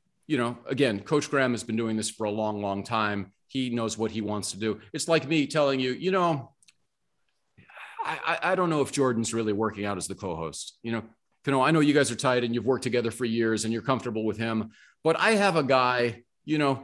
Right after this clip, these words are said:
he, his English is a little rough, but I think he'll be able to communicate. <laughs> You know, I mean, you know, I'm gonna, I'm gonna try to push my guy on you when,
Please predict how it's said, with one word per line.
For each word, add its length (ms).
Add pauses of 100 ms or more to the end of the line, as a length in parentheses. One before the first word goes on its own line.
he, 320
his 320
English 400
is 140
a 40
little 300
rough, 520 (220)
but 140
I 80
think 200
he'll 160
be 180
able 180
to 120
communicate. 520
<laughs> 0
You 80
know, 100 (200)
I 100
mean, 140 (320)
you 80
know, 300
I'm 100
gonna, 160
I'm 80
gonna 180
try 220
to 140 (120)
push 400
my 260
guy 300
on 220
you 540 (280)
when, 460